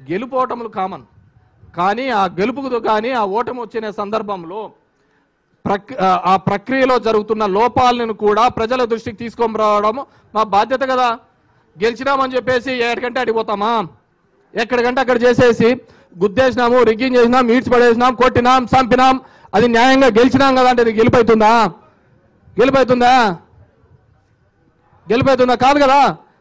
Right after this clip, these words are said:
మరి ప్రకాశం డిస్ట్రిక్ట్లో మాకు అంతమంది ఎంపీడీసీలు, అంతమంది జెడ్పీడీసీలు ఉన్నా కానీ జెడ్పీడీసీలు ఎన్ని ఎంపీపీలు పీక్కున్నారు, ఎన్ని చేసినారు?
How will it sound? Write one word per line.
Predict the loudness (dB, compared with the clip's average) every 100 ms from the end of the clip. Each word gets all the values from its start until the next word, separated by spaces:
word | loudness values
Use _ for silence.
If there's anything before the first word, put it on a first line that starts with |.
| _
మరి | -4 -4
ప్రకాశం | -4 -2 0 0
డిస్ట్రిక్ట్లో | -2 -4 0 0
మాకు | 2 2 2
అంతమంది | 0 0 0 2
ఎంపీడీసీలు, | 2 2 2 2 0
అంతమంది | 0 0 2 2 0 -6 _
జెడ్పీడీసీలు | -2 0 2 0 -2 -2
ఉన్నా | -2
కానీ | -2 -2 -2
జెడ్పీడీసీలు | -2 0 0 2 2
ఎన్ని | 2
ఎంపీపీలు | 0 0 0 0
పీక్కున్నారు, | 0 2 2 2
ఎన్ని | 2 2
చేసినారు? | 2 0 2 0